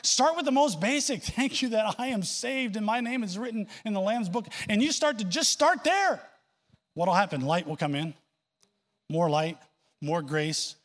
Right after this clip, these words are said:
more help, more revelation, more anointing. But it starts.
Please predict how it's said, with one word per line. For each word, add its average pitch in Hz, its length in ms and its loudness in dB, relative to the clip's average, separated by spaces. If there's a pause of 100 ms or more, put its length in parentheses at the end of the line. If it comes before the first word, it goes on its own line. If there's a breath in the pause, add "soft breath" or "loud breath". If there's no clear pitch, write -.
(180)
more 160 240 -2
help, 156 320 -2 (340)
more 170 220 0
revelation, 147 580 -2 (260)
more 170 260 -2
anointing. 151 400 -2
But 143 100 -6
it 135 80 -10
starts. - 580 -4